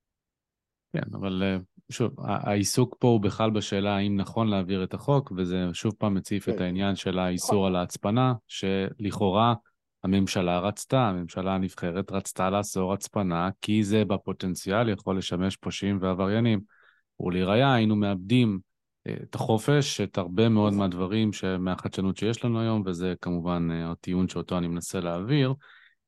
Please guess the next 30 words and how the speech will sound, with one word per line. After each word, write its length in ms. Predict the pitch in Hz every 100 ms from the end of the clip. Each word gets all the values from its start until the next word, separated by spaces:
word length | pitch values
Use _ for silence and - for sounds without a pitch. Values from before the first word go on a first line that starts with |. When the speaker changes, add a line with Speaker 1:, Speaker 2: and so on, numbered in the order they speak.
| -
Speaker 1:
אה, 240 | 95 98 98 101 - _ -
בוא 220 | 117 143
נדבר 380 | 170 156 127 120
על 140 | 113
טוקניזציה 640 | 101 110 107 98 98 98 92
של 120 | 92
ניירות 400 | 92 85 85 -
ערך. 340 | 53 - - 87
אני 340 | 90 92 90
רוצה 280 | 92 - 135
שברשותך 880 | - 131 95 95 101 - 98 - 135 135 135 _ _ -
תסביר 400 | 90 87 120 120
לי 100 | 117
קצת 380 | - 113 -
על 180 | 101 95
הבעיות 880 | 92 87 90 92 92 104 120 127 - _ _ _ _
שיש 460 | - 107 101 104 -
היום 400 | 101 101 110 107
באיך 240 | 92 90 -
שניירות 500 | 95 92 87 92 98
ערך 220 | 98 92
עובדים, 480 | 92 85 95 165 143
ולמה 340 | 104 104 107 107
צריך 520 | - 90 98 - 95
לעשות 320 | 90 98 95
להם 220 | 95 92
טוקניזציה, 600 | 92 - 95 101 127 127
במה 300 | 101 92 104
טוקניזציה 640 | 107 104 95 90 92 - 90
תעזור, 580 | 90 90 90 117 113